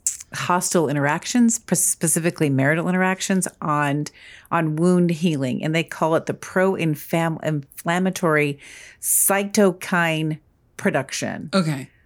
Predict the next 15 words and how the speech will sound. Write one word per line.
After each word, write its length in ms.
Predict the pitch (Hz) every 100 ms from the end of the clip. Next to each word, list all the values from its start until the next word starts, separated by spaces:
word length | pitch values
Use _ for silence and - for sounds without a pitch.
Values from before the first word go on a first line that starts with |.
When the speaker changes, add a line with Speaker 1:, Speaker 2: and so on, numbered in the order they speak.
| _ -
Speaker 1:
Sorry 420 | - 185 165 147
to 120 | 143 -
all 120 | 147
you 160 | 139 139
medical 320 | 147 135 139
people 300 | 147 143 143
out 180 | 135 -
there 140 | 143
that 140 | 139
I 100 | 139
just 320 | 139 147 143 -
butchered 360 | 151 - 143 143
that. 240 | 131 110 -
Speaker 2:
<laughs> 60 |
Speaker 1:
But 240 | 202 190